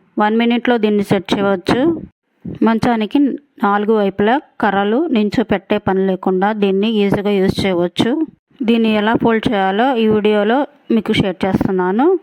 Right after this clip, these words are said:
దీన్ని ఓపెన్ చేసిన తర్వాత చతురస్రాకారంలో మనకు కనిపిస్తుంది. కుడి చేతి భాగాన్ని పట్టుకొని ఆపోజిట్ సైడ్లో ఉన్న ఎడమ చేతి భాగం వైపు ఈ మస్కిటో నెట్‌ను ఫోల్డ్ చేయాలి. ఫోల్డ్ చేశాక మస్కిటో నెట్ అనేది ఇలా ఉంటుంది.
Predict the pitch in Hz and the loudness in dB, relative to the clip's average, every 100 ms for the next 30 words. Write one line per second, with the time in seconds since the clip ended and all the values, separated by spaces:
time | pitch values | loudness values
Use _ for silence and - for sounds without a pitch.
0 | - _ _ - 240 233 220 214 - 226 | -6 _ _ -4 0 2 2 2 0 -2
1 | 226 220 208 190 190 185 226 - 190 208 | 0 0 0 0 -2 0 -2 -2 -2 0
2 | 202 202 185 185 185 190 202 190 185 - | 0 0 -2 -2 0 0 0 0 0 -2
3 | 180 190 185 - 185 214 254 226 220 - | -2 0 -2 -2 0 0 -2 -2 0 0
4 | 208 202 190 180 175 190 247 311 - _ | -2 0 0 0 0 0 0 -2 -10 _
5 | _ - - - - 196 214 330 311 _ | _ -4 -2 -2 0 0 2 0 0 _
6 | - 196 202 214 208 196 214 190 180 180 | -2 0 2 2 2 0 0 0 0 0
7 | 175 185 214 302 320 - 214 214 208 202 | 2 2 2 0 -2 -2 -2 0 0 0
8 | 190 185 180 180 196 190 180 214 330 381 | 0 0 0 0 0 0 0 0 0 -2
9 | _ _ _ _ _ - 208 202 - - | _ _ _ _ _ -2 0 2 0 0
10 | 208 202 185 214 247 302 220 202 202 196 | 0 0 0 0 2 2 2 2 2 0
11 | 190 175 190 254 359 - _ - - 233 | 0 0 2 2 0 -4 _ -10 -4 -2
12 | 226 220 202 - 175 214 247 359 - 202 | -2 -2 -2 -4 -4 -2 0 -2 -4 -4
13 | 208 - 226 240 208 196 185 180 185 214 | -2 -2 -2 -2 -2 -2 -2 0 0 0
14 | 320 - 214 202 190 180 185 185 240 | 0 0 0 0 0 0 0 0 0